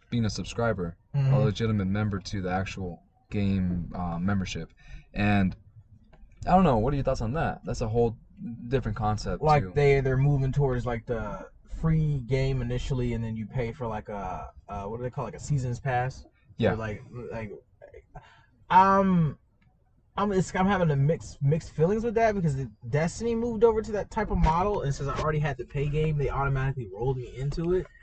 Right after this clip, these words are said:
Speaker 2: So
Speaker 1: Yeah.
Speaker 2: it almost has become part of, like, the, the game in itself, and it doesn't feel like it, it feels organic,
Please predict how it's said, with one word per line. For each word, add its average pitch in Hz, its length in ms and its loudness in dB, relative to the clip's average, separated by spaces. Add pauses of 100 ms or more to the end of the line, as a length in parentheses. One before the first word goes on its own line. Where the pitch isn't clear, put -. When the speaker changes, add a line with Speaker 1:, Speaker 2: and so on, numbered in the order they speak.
(140)
Speaker 2:
So - 120 0
Speaker 1:
Yeah. 98 160 6
Speaker 2:
it 87 60 -4
almost 160 440 2
has 139 160 -2
become 135 360 -2 (120)
part 143 280 -2
of, 139 200 -6
like, 127 220 -4
the, 110 160 -8 (280)
the 110 180 -8
game 139 500 -2
in 127 100 -4
itself, 143 640 -2 (560)
and 127 120 -2
it 135 100 0
doesn't 139 240 2
feel 156 300 4
like 139 240 0
it, 131 200 0
it 143 100 2
feels 185 280 4
organic, 156 600 4